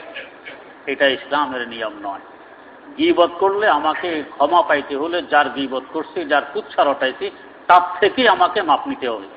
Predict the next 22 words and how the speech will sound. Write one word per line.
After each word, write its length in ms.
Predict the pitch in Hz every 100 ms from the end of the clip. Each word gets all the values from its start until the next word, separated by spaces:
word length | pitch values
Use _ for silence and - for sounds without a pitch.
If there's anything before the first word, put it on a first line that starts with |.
| - -
না 100 | 151
হয় 120 | 165
আল্লাহ 260 | 143 135 127
পাক 140 | 156 156
মাপ 200 | 131 123 -
দিবেন 260 | 123 117 110
না। 340 | 110 110 110 - - - - - - - - - - - - - - - -
তবে 300 | 151 180 170
এখানে 340 | - 175 170 -
একটু 320 | 202 - 220
আসানি 540 | 139 147 - 175 165 143
আছে, 240 | - 127 -
সহজতা 460 | 147 156 147 143
আছে, 200 | 131 127
সেটা 300 | - 127 151
হইল 240 | 170 185 214 - - - -
আমার 320 | - 170 165
গীবতের 540 | - 160 160 156 160 139 -
সংবাদ 480 | 160 170 160 220 -
যদি 200 | 180 165
তার 240 | - 135 131
কাছে 340 | 143 -